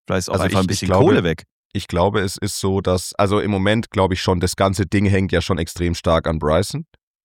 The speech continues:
Speaker 2: dran.
Speaker 1: Ja.
Speaker 2: Und Bryson wiederum, glaube ich, hat nur Interesse, da weiter zu spielen,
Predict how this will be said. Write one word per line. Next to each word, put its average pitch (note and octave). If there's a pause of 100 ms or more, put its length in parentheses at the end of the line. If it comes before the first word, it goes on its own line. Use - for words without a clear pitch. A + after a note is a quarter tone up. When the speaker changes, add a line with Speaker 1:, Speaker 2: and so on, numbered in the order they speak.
(120)
Speaker 2:
dran. G2+ (320)
Speaker 1:
Ja. G2+ (220)
Speaker 2:
Und G2+
Bryson G#2+
wiederum, B2+
glaube G2+
ich, -
hat G2
nur A2
Interesse, A2
da E2+
weiter F2
zu F#2+
spielen, G#2+